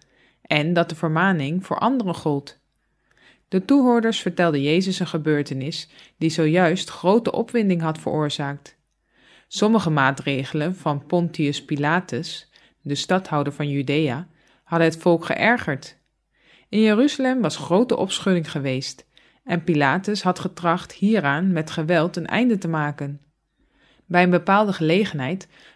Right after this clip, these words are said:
waren zijn soldaten zelfs de voorhof van de tempel binnengekomen en hadden enkele Galileese tempelgangers,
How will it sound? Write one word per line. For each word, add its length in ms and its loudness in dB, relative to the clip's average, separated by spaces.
waren 320 4
zijn 260 0
soldaten 800 -2
zelfs 540 0
de 100 -4
voorhof 540 -2
van 160 -6
de 180 -4
tempel 360 -2
binnengekomen 840 -4
en 160 -4
hadden 280 2
enkele 440 0
Galileese 720 0
tempelgangers, 840 -4